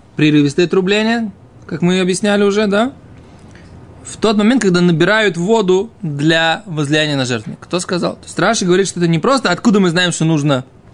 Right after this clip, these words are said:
да, возливать воду на жертвенник.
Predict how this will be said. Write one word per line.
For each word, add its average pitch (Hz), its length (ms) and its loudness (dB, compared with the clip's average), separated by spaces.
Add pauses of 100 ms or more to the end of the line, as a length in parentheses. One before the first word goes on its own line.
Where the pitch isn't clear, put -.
(1400)
да, 151 360 0 (300)
возливать 143 680 2 (240)
воду 139 260 2
на 127 120 0
жертвенник. 120 340 -6